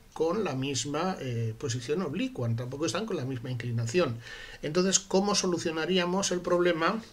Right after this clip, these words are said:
de un cuerpo? Permitidme ahora que haga esto un poco más pequeño. Bien, entonces sería por aquí. Alargaríamos las líneas,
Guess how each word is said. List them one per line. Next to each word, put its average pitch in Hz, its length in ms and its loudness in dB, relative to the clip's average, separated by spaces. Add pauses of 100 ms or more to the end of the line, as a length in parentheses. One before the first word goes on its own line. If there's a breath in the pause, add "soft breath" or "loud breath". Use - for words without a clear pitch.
(600 loud breath)
de 170 260 2 (120)
un 147 160 -2
cuerpo? 175 560 2 (640 loud breath)
Permitidme 120 500 -4 (140)
ahora - 180 -12
que - 120 -10
haga 117 100 -4
esto 117 160 -8
un 113 60 -10
poco 117 180 -8
más 117 160 -4
pequeño. 208 520 -6 (880 loud breath)
Bien, - 200 -12 (140 loud breath)
entonces 113 340 -8
sería 117 320 -8
por 113 160 -12
aquí. 117 400 -12 (1080 loud breath)
Alargaríamos 120 720 -4 (1800 loud breath)
las 117 680 -4
líneas, 120 480 -2